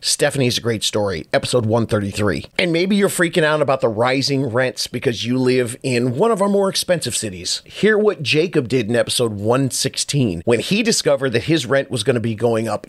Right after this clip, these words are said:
ninety percent. And maybe you've been living in one of those expensive cities for years and it seems like housing is out of reach. Episode one eighteen is with some Southern California buyers, Andrew and Lene.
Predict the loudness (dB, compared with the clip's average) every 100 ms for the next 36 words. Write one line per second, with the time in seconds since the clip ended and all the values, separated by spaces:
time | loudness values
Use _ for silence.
0 | -12 -8 -2 0 2 2 2 2 0 -2
1 | -2 -2 -2 0 0 -2 -4 -10 -10 -4
2 | 0 2 2 2 2 4 2 4 2 4
3 | 2 0 -2 -4 -2 -2 -2 -2 -2 -2
4 | -2 -2 2 2 2 2 -2 -2 -2 0
5 | 0 0 -2 0 0 0 0 -2 -2 0
6 | 2 0 0 0 -2 0 0 2 2 0
7 | 2 2 2 0 -2 -2 0 2 0 0
8 | -2 0 -2 -2 -2 0 0 0 0 0
9 | 0 0 0 0 0 0 -2 -2 0 0
10 | 0 -2 0 -2 0 -2 0 0 -2 -4